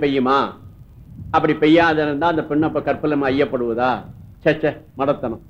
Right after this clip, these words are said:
என்ற ஒரு தப்பு ஒண்ணு. இன்னொன்னு, தொழுதெழுவாள்ங்கிறீங்க, எழுந்த பிறகு தொழ முடியுமா? தொழுது கொண்டே எழ முடியுமா? ஏய்யா, எழுந்த பிறகுல தொழலாம், தொழுதெழுவாள்னா எப்படி தொழுது கொண்டே எழுவது?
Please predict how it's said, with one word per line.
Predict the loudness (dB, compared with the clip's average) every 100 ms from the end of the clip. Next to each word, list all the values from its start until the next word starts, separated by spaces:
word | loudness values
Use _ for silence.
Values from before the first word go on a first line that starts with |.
| -4
என்ற | 0
ஒரு | 0 -2
தப்பு | -14 -18 -10 -6
ஒண்ணு. | -6 -10 -20 -2
இன்னொன்னு, | 4 4 4 0 -4 -12 -20 -20 -20 -20 -20 -10 4
தொழுதெழுவாள்ங்கிறீங்க, | 6 8 6 6 6 4 4 2 0 0 0 -2 -6 -10 _ _ _ -20 _ -20 _ _ _ _ _ -6
எழுந்த | 2 6 6 4 2
பிறகு | 4 2 4 2
தொழ | 2 2
முடியுமா? | 4 4 4 4 2 2 -2 -10 -20 -20 -20 -20 -20 -6 2
தொழுது | 6 6 6
கொண்டே | 4 4 2
எழ | 2 -2
முடியுமா? | -6 -10 -16 -20 -20 -20 -20 -20 -6
ஏய்யா, | 0 0 0 2
எழுந்த | 4 6 6
பிறகுல | 4 4 2 2
தொழலாம், | 2 2 0 -2 -8 -20 0
தொழுதெழுவாள்னா | 4 6 6 6 4 2 0 -6 -8 -18 -20 -20 -20 -20 -20 -20 -2
எப்படி | 2 2 4
தொழுது | 4 6
கொண்டே | 4 4 2
எழுவது? | 2 2 0